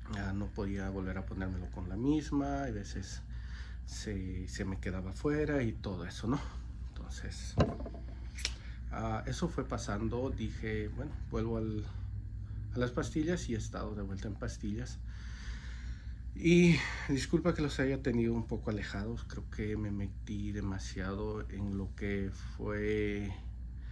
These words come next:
otra vez, ah, cosas que tenía que resolver en mi vida personal. Creo que también empecé a estar demasiado tiempo en lo que era la plataforma de TikTok,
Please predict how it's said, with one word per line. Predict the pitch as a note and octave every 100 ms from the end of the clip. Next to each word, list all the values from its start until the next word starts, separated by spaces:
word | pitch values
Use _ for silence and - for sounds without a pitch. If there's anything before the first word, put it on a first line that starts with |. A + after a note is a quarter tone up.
| - - - - -
otra | A2+ A2
vez, | G#2 G2+ - - - - - - - - - -
ah, | G2+ G2 F#2
cosas | - G#2+ -
que | - A2 G2
tenía | - G2
que | -
resolver | G2+ - G#2 G#2+
en | G#2
mi | G#2
vida | G2 G2
personal. | F#2+ F#2+ - G#2 A2+ A#2+ A#2+ A2+
Creo | - G2+
que | -
también | G2 G2+ G2+ G2
empecé | F#2+ F#2 F#2+ - F#2+
a |
estar | - G#2 G2
demasiado | F#2+ F#2 F#2+ G2 G2
tiempo | - G#2 F#2 - G#2 F#2
en | G2+ F#2+ F#2+
lo | F#2 F#2
que | G2
era | F#2 F#2+ F#2+ F#2
la | F#2
plataforma | F#2+ G2 F#2 F#2 F#2
de | F2+
TikTok, | - - D#3 -